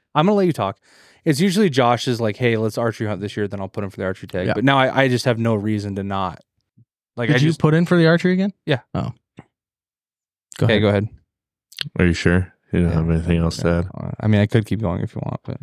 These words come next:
Speaker 2: I was just gonna say, it was, it was short, that since I shot my first antelope, that's, last year was the first time I've ever drawn the tag and not used it.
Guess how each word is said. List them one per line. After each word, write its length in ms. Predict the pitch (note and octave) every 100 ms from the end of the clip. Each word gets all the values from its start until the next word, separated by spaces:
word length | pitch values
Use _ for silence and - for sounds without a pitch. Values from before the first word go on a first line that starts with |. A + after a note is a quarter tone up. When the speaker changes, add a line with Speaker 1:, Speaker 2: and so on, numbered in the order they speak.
| C#3+ _ _ _ _ _ _
Speaker 2:
I 80 | G#2
was 160 | G2+ G2+
just 160 | G2+
gonna 220 | - G2+
say, 520 | F#2 A2+ G2+ E2+ E2 D#2+ -
it 60 | F#2
was, 240 | E2 D#2 -
it 80 | G#2
was 140 | G#2
short, 420 | - A#2 E2+ - _ _ _ -
that 440 | G#2 F2+ E2+ - _ _ _ _ _ _ -
since 340 | - G#2 G2
I 140 | G#2
shot 560 | F2+ - - G#2 G2 -
my 180 | G2+ F#2
first 400 | - G2+ F#2+ -
antelope, 580 | G2+ F#2+ F2+ E2 D#2+ - _ _ _ _ _ _
that's, 380 | G2 F#2 - - -
last 400 | G#2 F#2+ G2 -
year 140 | G2+
was 140 | F#2+ F2
the 80 |
first 320 | - F#2+ F#2 -
time 180 | G2
I've 140 | F#2 F2+
ever 180 | F2+ F2+
drawn 520 | E2+ F#2 F2 E2+ E2+
the 80 | E2
tag 400 | - E2+ E2 E2+
and 280 | E2+ E2+
not 240 | E2+ E2+ D2+
used 300 | F2 E2+ -
it. 120 | -